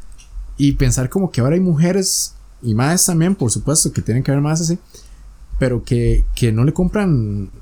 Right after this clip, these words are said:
no sé, por ejemplo, cierto tipo de juguete al chiquito o la chiquita porque creen que los van a definir.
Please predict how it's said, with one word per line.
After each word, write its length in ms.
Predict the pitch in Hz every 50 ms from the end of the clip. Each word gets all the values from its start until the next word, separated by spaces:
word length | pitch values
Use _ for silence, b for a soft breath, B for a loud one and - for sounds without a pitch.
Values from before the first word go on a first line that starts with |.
| - - - - - - -
no 140 | 151 143 143
sé, 160 | - 196 202 160
por 140 | - 120 117
ejemplo, 340 | 135 147 151 175 151 127 -
cierto 340 | - - - 143 - 190 185
tipo 240 | - 208 208 180 147
de 60 | 127
juguete 460 | 131 135 170 196 190 - 117 98 - - -
al 220 | - 110 107 101
chiquito 380 | - - 107 - 165 185 - 214
o 20 |
la 100 | 196 185
chiquita 460 | - - - - 247 - - 269 247 -
porque 480 | - 139 117 - - 120 113 110 107 - - - - - 131 123 117 - -
creen 220 | - - 151 170 175
que 80 | - 196
los 80 | 151
van 160 | 127 - 170 180
a 40 |
definir. 440 | 180 160 127 117 143 185 202 165 151